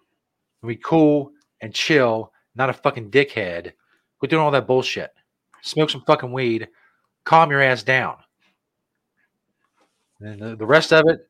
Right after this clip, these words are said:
get some fucking pussy. Learn how to talk to a fucking woman. Put some fucking effort into it. You watch some, uh, watch a fucking YouTube video if you have to. I don't give a shit. And if worse comes to worse, pay for some fucking pussy.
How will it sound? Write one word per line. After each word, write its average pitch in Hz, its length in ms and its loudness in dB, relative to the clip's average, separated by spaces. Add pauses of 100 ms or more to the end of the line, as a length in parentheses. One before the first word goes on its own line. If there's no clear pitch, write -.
(120)
get 135 140 0
some 127 100 -12
fucking 156 280 0
pussy. 165 480 0 (540)
Learn 165 140 4
how 208 60 8
to 202 60 -2
talk 180 200 6
to 156 60 2
a 139 40 2
fucking 123 280 -4
woman. 113 240 -10 (880)
Put 190 120 4
some 190 120 -4
fucking 180 240 4
effort 151 260 0
into 110 260 -10
it. - 160 -12 (260)
You 127 100 -2
watch 160 280 6
some, 156 320 2
uh, 143 120 -6
watch 156 240 2
a 156 40 -2
fucking 156 240 -4
YouTube 143 260 -4
video 120 220 2
if 113 100 -6
you 117 80 -4
have 135 140 -2
to. 110 220 -8 (220)
I 135 60 -8
don't 143 80 -4
give 147 100 0
a 135 40 -2
shit. 135 300 -6 (800)
And 117 80 -10
if 117 60 -10
worse 180 180 6
comes 180 200 0
to 156 60 -2
worse, 160 360 4 (640)
pay 233 220 6
for 233 120 4
some 147 140 -6
fucking 143 260 0
pussy. - 440 -8